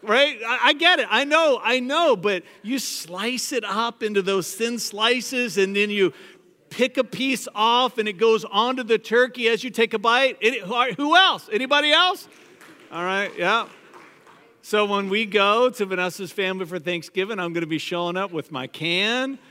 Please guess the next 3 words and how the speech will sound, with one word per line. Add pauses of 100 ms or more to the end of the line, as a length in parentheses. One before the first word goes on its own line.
(760)
of
cranberry
gelatin